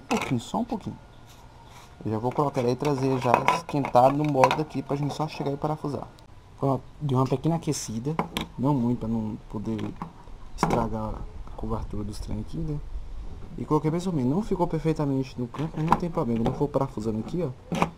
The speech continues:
vai colando, vai firmando, tá vendo? E o que que eu fiz? Eu peguei um tanto de parafuso de uma lanterna velha que eu desmontei aqui, ó,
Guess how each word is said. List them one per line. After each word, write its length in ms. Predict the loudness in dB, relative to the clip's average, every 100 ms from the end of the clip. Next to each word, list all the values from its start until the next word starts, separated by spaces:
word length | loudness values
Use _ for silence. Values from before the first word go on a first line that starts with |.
| -16 -10
vai 200 | -4 -2
colando, 480 | 0 0 2 2 0 -2 -12 -10
vai 540 | -8 -6 -6 -4 -6
firmando, 500 | -4 -2 0 -2 -2
tá 60 | -4
vendo? 200 | -4 -6 -8 -4 -4 -4 -8 -14 -14
E 40 | -8
o 20 |
que 120 | -4
que 60 | -2
eu 60 |
fiz? 260 | 0 0 0
Eu 60 | 0
peguei 240 | 0 0
um 60 | 0 2
tanto 180 | 2 2
de 60 |
parafuso 560 | 2 2 2 -2 -2 0
de 60 |
uma 80 | 0
lanterna 380 | 0 2 2 2 4
velha 180 | 2 2
que 60 |
eu 40 | 0
desmontei 440 | 0 -2 -2 -6
aqui, 280 | -6 -4
ó, 60 | -4